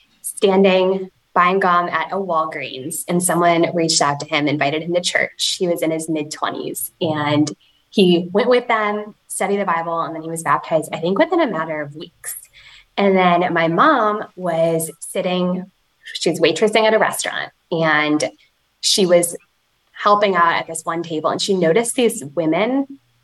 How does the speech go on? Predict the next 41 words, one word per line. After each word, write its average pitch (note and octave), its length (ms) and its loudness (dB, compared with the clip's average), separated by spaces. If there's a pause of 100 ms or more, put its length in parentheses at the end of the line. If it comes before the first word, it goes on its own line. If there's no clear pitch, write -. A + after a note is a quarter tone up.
(100)
who G#3 100 4
she G3 160 0
was F3 180 -4
serving F#3 360 -4
were F#3+ 160 -2
just F#3 360 -2
so F#3 360 -2
at D3+ 260 -6
peace. - 520 -20 (100)
And F#3 260 4
it F3+ 60 0
was, F3+ 140 2
like, F3+ 120 2
a F3 80 2
really D#3+ 240 6
busy D#3+ 300 -4
time, E3+ 640 -2 (420)
uh, D#3 380 -2
during D#3 480 -2 (100)
rush B3+ 280 0
hour A3 680 0
at G3 120 -8
the G#3+ 60 -4
restaurant, F3 840 -4
and D3+ 600 -2
people, G3+ 520 4
you F3 120 -2
know, C#3 160 0
people G#3+ 260 2
who B3 80 4
are A#3 120 2
hungry F#3+ 540 -2
are E3 200 -2
often D3+ 340 -6
not D3+ 220 -6
the G#3 80 -8
kindest. D3+ 880 -4 (200)
And F#3 220 6
she F#3+ 100 2
just G3 200 2
noticed, C#4 280 4